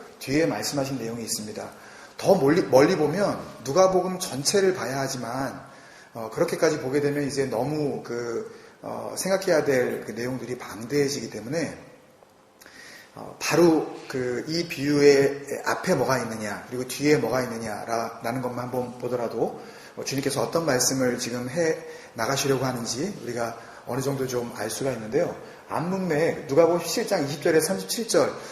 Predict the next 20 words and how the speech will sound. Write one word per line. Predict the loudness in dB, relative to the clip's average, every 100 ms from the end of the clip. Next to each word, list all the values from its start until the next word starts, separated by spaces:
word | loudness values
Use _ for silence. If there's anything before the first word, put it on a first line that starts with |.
| -16 -4
나중에 | 0 2 0
가셔서 | 0 -2 0 0
잘 | 0 -6
보시면, | -4 -4 -2 -2 -4 -12 -18 -18 -20 -10
어, | -6 -4
이 | 2 4
내용은 | 6 6 4 2
뭐에 | 6 8
대한 | 8 6 4
내용이냐면, | 0 2 2 0 -2 -4 -4 -8 -20 -20 -20 -20
어, | -18 -12
그날입니다. | -4 0 0 0 -2 -6 -6 -8
그날. | -8 -8 -10 -12 -18 -20 -20 _ _ -20 -20 -20 -20 -20 _ -16
아, | -14 -12 -16 -18 -20 -14
주님께서 | -4 0 0 4 4 6 4
오시는 | 4 2 2 2 0
날. | -2 -4 -6 -14 -20 -20 -20 -20 -20 _ -20 -20 -20 _ -20
아, | -20 -18 -18 -18 -18 -18 -16
대표적으로 | 2 6 8 8 10 10 8 4 -6 -14 -20 -20
그 | -16 -14 -12 -12 -14